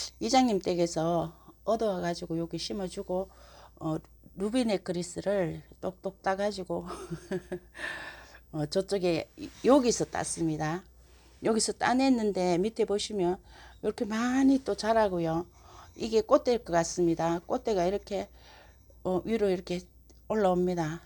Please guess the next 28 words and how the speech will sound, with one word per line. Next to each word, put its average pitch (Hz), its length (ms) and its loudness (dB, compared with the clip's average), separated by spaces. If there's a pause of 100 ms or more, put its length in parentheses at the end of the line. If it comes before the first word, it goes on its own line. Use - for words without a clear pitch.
(180)
저쪽에는 226 600 2
제가 160 320 0
이제 156 200 -4
조금, 170 460 -2 (560)
어, 151 320 -4
크게 247 260 0
키워보고 202 480 0
싶어서 175 440 -4
꽃대를 147 720 -6
다 147 180 -8
잘랐고요. 170 720 -2
요 175 140 2
아이는 175 480 0 (440)
꽃이 - 360 -6
필 190 220 -6
때까지 165 480 -6
그냥 170 380 2
둘까 160 560 -4
이렇게 - 280 -8
생각합니다. 165 720 -4 (520)
요 170 200 2 (220)
떨어진 196 520 2
곳에서 185 540 -4
이렇게 170 260 -4
자구들도 196 720 -4
이렇게 185 340 -6
나오고 165 400 -4
있습니다. 160 480 -8